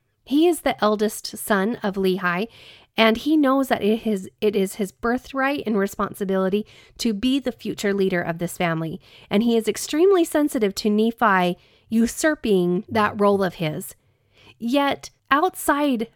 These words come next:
of Jerusalem, after two weeks journeying, the sons of Lehi are still trying to figure out who is going to go and ask Laban for the plates. So the eldest son of Lehi, Laman, is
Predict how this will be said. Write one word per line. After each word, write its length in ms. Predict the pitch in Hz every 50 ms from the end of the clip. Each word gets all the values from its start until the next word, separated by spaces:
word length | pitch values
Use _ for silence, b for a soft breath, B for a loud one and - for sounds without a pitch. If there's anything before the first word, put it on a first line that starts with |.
| _
of 140 | - 226 233
Jerusalem, 800 | - - 254 247 247 262 269 - - 202 180 170 160 156 156 175 - _ _ _ _ _ -
after 240 | 233 262 - - 269
two 300 | 254 - - 330 339 339
weeks 260 | 339 349 330 - -
journeying, 640 | - 208 240 254 262 269 269 240 190 170 165 165 185 b b b b b b b b
the 580 | b 208 208 220 262 269 269 262 254 247 - -
sons 400 | - - - 311 320 370 403 381
of 100 | 311 247
Lehi 420 | 240 254 262 254 247 226 202 208 -
are 60 | 220
still 220 | - - 302 294
trying 200 | 285 - - 269
to 60 | 233
figure 320 | - - 233 202 214 214 226
out 340 | 240 240 226 - - - -
who 300 | - 294 311 302 285 - -
is 260 | 240 262 269 240 214
going 320 | - - 220 214 214 220 220
to 120 | - 208
go 340 | 196 226 226 214 185 175 175 B B B B B
and 200 | B 202 220 214 -
ask 300 | 202 202 208 - - -
Laban 300 | 208 202 202 196 185 -
for 120 | - 175
the 80 | 175 170
plates. 500 | - 185 175 165 - - - - - - _ _ _ _ _ _ _ B B B B B
So 200 | B - - 277
the 180 | 254 285 262 -
eldest 480 | 262 294 339 392 - 370 349 - - -
son 280 | 320 294 294 294 285
of 300 | - - 214 214 202 - -
Lehi, 640 | 254 262 294 330 349 269 233 190 170 165 170 175 _
Laman, 640 | - - 214 247 311 349 311 240 190 175 170 170 180 - b b b b b b b b b _ _
is 460 | - 269 277 277 269 269 262 247 -